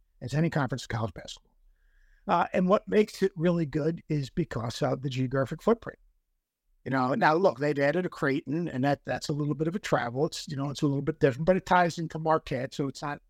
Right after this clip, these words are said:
all that bad. But, uh, yeah, look, this is a conference. The Big East Conference is built on some great rivalries.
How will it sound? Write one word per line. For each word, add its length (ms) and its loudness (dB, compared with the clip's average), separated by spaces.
all 240 -2
that 280 -4
bad. 340 -4
But, 180 -2
uh, 360 0
yeah, 160 2
look, 220 -2
this 200 0
is 100 -2
a 60 6
conference. 540 0
The 60 -14
Big 240 0
East 300 -2
Conference 760 -4
is 260 -20
built 240 2
on 180 4
some 180 -6
great 240 0
rivalries. 640 0